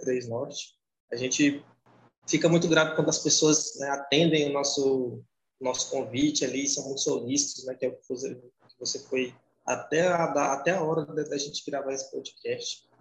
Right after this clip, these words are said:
né, enfim. E falando de Fórmula um, falando do, do campeonato em si, o azarão da, dessa temporada seria, vamos fazer assim, vamos fazer um joguinho aqui com três. Quem será a grande surpresa?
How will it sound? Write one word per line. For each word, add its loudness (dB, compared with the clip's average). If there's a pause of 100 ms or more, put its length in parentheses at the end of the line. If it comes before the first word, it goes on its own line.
(260)
né, 0
enfim. 0 (460)
E 0 (380)
falando 4
de 0
Fórmula 2
um, -2 (160)
falando -4 (500)
do, -2
do -8
campeonato -2
em 2
si, -4 (640)
o 6
azarão 4
da, 0
dessa 0
temporada -2
seria, 0 (280)
vamos -8
fazer -2
assim, -4
vamos -18
fazer -6
um 0
joguinho 0
aqui -8
com -4
três. -4 (640)
Quem 4
será 2
a 2
grande 0
surpresa? 2